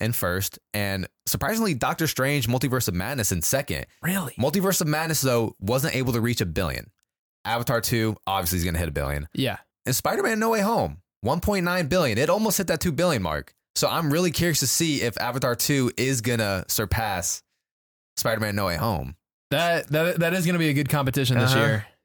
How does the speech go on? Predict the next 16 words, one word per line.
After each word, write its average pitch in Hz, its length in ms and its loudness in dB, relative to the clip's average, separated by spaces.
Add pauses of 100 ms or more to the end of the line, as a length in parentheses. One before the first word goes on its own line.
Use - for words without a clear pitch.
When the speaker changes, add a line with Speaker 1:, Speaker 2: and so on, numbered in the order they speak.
Speaker 2:
Yeah. 123 200 0 (260)
Speaker 1:
This 131 100 0
whole 214 160 2
Avatar 131 400 0
world 98 340 0
building 90 280 0
is 90 80 -2
just - 140 0
kinda 123 220 -2
insane 87 420 0
to - 120 -6
me, 82 80 0
though, 73 180 -2
'cause 95 400 -2 (880)
they've 165 320 0
already 147 640 2